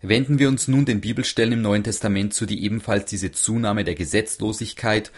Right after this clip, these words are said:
und den voranschreitenden moralischen Verfall voraussagen, genauso wie es zur Zeit Noahs war. Matthäus vierundzwanzig zwölf. Gehen wir noch einmal zurück zu diesem Schlüsselkapitel, was das Ende dieses Zeitalters anbelangt.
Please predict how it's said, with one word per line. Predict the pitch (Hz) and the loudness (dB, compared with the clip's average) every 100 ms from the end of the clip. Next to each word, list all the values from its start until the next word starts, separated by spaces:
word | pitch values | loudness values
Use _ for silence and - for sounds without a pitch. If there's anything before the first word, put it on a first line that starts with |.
| - - | -14 -6
und | 101 | -2
den | 104 | 0
voranschreitenden | 101 101 95 107 110 98 92 101 110 104 104 | 0 0 2 2 -2 0 2 2 -2 -2 0
moralischen | 98 87 85 98 92 107 104 | 0 0 0 0 -2 -2 -4
Verfall | - - 85 98 107 | -8 -2 2 2 0
voraussagen, | 95 82 85 87 - 117 107 117 135 139 - - _ | -2 0 2 2 4 6 6 6 0 -2 -10 -20 _
genauso | 117 113 120 123 110 107 | 0 6 6 6 2 0
wie | 117 | 0
es | - | -2
zur | 127 - | -4 2
Zeit | 110 117 | 2 2
Noahs | 107 95 95 92 92 - | 2 2 4 2 2 -2
war. | 80 78 82 - - _ _ | 0 2 2 0 -8 _ _
Matthäus | 107 107 135 131 | -2 2 2 2
vierundzwanzig | - 113 107 110 101 - | 0 0 0 -2 -2 -6
zwölf. | - - - - - _ _ - - - - - | -4 -2 -2 -8 -18 _ _ -20 -20 -20 -16 0
Gehen | 123 143 | 2 4
wir | 127 | 4
noch | 110 | 2
einmal | 110 113 101 | 2 2 2
zurück | - 110 143 - | 2 2 0 0
zu | 117 | -4
diesem | 113 135 | -2 -4
Schlüsselkapitel, | - 123 139 113 - - 101 131 147 160 - - - - - - | 0 2 2 0 -2 -4 -2 2 0 0 -12 -20 -20 -20 -20 0
was | - - | 0 2
das | 107 - | -2 -2
Ende | 113 110 127 | -2 0 0
dieses | 113 135 - | 0 -2 -4
Zeitalters | - 107 92 - 107 104 120 | -4 -2 0 0 0 0 -2
anbelangt. | - 127 135 104 78 78 - | 2 4 6 6 0 -4 -12